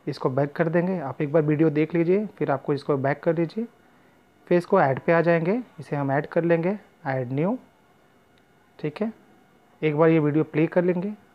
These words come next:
आपको देख लेंगे कि कैसा है वीडियो, उसमें कोई दिक्कत तो नहीं है, ठीक है। इसके बाद आपको क्या, क्या करना है, इसके बाद आपको करना है, यहाँ पे आ जाइए, आप सेकंड इसमें वीडियो भी ऐड कर सकते हैं, यहाँ पे न्यू वी-, वीडियो ऐड कर लीजिए।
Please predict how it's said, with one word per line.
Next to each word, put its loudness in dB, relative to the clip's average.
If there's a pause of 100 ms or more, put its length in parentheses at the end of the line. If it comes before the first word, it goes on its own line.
आपको -4
देख -2
लेंगे 0
कि -4
कैसा 0
है 0
वीडियो, -4 (240)
उसमें -6
कोई 2
दिक्कत -2
तो 0
नहीं -2
है, -6 (720)
ठीक -8
है। -6 (720)
इसके 2
बाद 6
आपको 2
क्या, 4
क्या 2
करना 0
है, 0
इसके -2
बाद 2
आपको 0
करना 2
है, 0
यहाँ 0
पे 2
आ 6
जाइए, 2
आप -2
सेकंड 0
इसमें 0
वीडियो 4
भी 2
ऐड 4
कर 0
सकते -2
हैं, 0
यहाँ -2
पे -8
न्यू 0
वी-, 4
वीडियो 2
ऐड 4
कर -2
लीजिए। 0